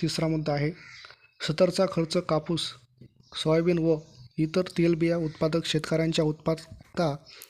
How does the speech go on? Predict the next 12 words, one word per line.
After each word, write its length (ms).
वाढ 240
व 220
मूल्य 600
साखळी 480
वाढ 240
विशेष 380
कृती 340
योजनेच्या 540
लेखा 400
शीर्ष 320
दोनशे 360
चाळीस 340